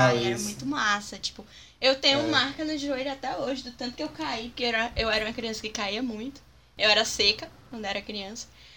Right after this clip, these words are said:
Speaker 2: Caía muito e chorava. Cinco segundos depois tava pronta de novo, brincando com o joelho todo esfolado.
Speaker 1: <laughs>
Speaker 2: Mas era tão legal, cara. Era tão
Speaker 1: Manteiga
Speaker 2: legal.
Speaker 1: derretida, né?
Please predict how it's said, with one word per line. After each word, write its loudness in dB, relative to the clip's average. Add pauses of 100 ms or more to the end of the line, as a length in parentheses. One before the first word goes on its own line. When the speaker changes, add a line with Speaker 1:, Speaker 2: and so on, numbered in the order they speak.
(260)
Speaker 2:
Caía 8
muito 4
e 6
chorava. 6
Cinco 0
segundos 0
depois 0
tava 0
pronta -2
de -2
novo, 4
brincando 0
com -2
o 0
joelho -4
todo 2
esfolado. 10
Speaker 1:
<laughs> 4
Speaker 2:
Mas 8
era 6
tão 0
legal, 6
cara. -6
Era -2
tão -4
Speaker 1:
Manteiga 10
Speaker 2:
legal. 10
Speaker 1:
derretida, 8
né? 4